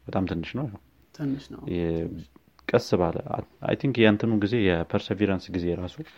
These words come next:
Speaker 1: አስራ አንድ ደቂቃ ነበረ ሲወስድባቸው የነበረው ከማርስ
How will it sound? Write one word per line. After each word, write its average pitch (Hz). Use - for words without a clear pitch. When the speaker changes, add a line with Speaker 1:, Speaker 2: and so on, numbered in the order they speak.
Speaker 1:
አስራ -
አንድ 117
ደቂቃ 107
ነበረ 85
ሲወስድባቸው 85
የነበረው 82
ከማርስ 82